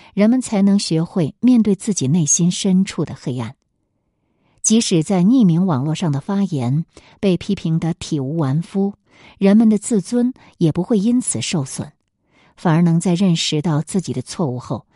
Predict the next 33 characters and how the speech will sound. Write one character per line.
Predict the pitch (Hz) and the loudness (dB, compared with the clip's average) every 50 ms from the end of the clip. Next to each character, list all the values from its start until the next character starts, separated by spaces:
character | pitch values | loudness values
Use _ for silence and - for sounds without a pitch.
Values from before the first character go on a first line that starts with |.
| _ _ _ | _ _ _
换 | _ - 294 254 233 | _ -2 0 2 2
上 | 220 - 254 233 240 | 2 2 0 0 2
另 | 269 320 339 302 214 | 0 0 0 2 2
一 | 160 135 | 0 0
个 | - 139 | -2 -4
身 | 131 - 185 143 143 | -6 -4 -2 -2 -2
份， | 143 - 151 110 - - - - - - _ | -2 -4 -6 -8 -8 -10 -20 -20 -20 -20 _
重 | - - - 170 160 175 196 | -12 -6 -2 0 0 2 0
新 | 196 - 202 185 185 | 0 0 0 -2 -2
出 | - - 190 | -2 -6 -8
发。 | 175 - 202 185 190 - _ _ _ _ _ _ _ _ _ _ _ _ _ _ _ | -6 -4 -4 -6 -6 -8 _ _ _ _ _ _ _ _ _ _ _ _ _ _ _
而 | - 233 | 0 2
在 | 247 277 247 | 2 2 0
实 | - - - 214 254 | 0 0 0 0 2
名 | 269 233 208 220 | 2 4 4 2
的 | 220 | 2
环 | 196 - 165 147 156 | 0 -2 -2 0 0
境， | 170 - 214 170 135 - _ _ - - _ - | 0 0 0 -2 -2 -2 _ _ -20 -20 _ -2
任 | 294 311 302 269 233 202 | 0 2 4 4 2 2
何 | - - 185 175 180 185 202 208 - | 0 0 0 2 2 2 0 0 0
有 | 190 160 156 | 0 0 0
疑 | 151 156 160 185 | 0 0 0 0
虑 | 233 220 | 0 0
的 | - 165 | -2 -2
想 | - - 165 139 151 175 175 | -2 -2 -2 -2 -2 -2 -4
法 | - 151 120 113 110 120 _ _ _ _ _ _ - | -4 -6 -6 -6 -8 -12 _ _ _ _ _ _ 0
都 | 226 226 226 | 2 2 2
只 | 220 - 170 147 | 0 0 -2 -4
会 | - - 180 147 123 | -2 -2 -4 -4 -4
藏 | - - - - 120 113 113 131 151 | -4 -8 -12 -10 -8 -6 -4 -4 -4
在 | - 160 120 | -4 -6 -6
心 | 110 - - - 196 185 185 190 | -4 -2 -2 0 0 0 -2 -2
中。 | 185 175 104 110 | -4 -6 -10 -10